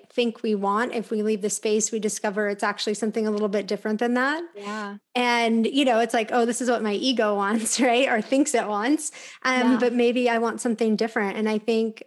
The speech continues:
Speaker 1: that's beautiful. When does the Manifestation Blueprint course start?
Speaker 2: So Manifestation Blueprint starts on the winter solstice, and it's a four-week course. So we'll start on December twenty-first on the winter solstice,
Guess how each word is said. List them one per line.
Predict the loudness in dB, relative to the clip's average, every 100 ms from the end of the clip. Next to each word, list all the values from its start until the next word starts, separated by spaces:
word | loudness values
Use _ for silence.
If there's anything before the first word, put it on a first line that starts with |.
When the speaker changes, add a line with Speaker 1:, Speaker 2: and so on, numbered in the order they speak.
| -6
Speaker 1:
that's | -6 -6
beautiful. | -4 0 0 0 -4 -4 -4 -8 -16 -8
When | 0 2 6 4 4 0
does | 0 0 0
the | 0
Manifestation | 2 0 0 0 0 2 0 0
Blueprint | 0 -2 -4 -8
course | -4 -4 -4
start? | -6 -6 -6 -6 -14 _ _ _ _ _ _ -4
Speaker 2:
So | 0 0
Manifestation | 2 0 0 -2 -4 -4 -2 -4
Blueprint | -2 -4 -4 -6 -4 -4 -8
starts | -12 -4 -2 -2 -6 -8
on | -4 -2 -2
the | -2
winter | -2 -4 -4
solstice, | -8 -4 -4 -6 -10 -8 -6 -6 -10 -20 _
and | -20 -20 -20 -10
it's | -8 -6
a |
four-week | -8 -2 -2 0 -2 -4
course. | -8 -4 -4 -4 -6
So | -6
we'll | -6
start | -6 -4 -2 -2
on | -4 -4 -4 -6
December | -8 -8 -8
twenty-first | -6 -4 -2 -2 -2 -2 -2 -6 -10 -8
on | -6
the | -4
winter | -4 -6
solstice, | -6 -6 -6 -10 -10 -8 -8 -14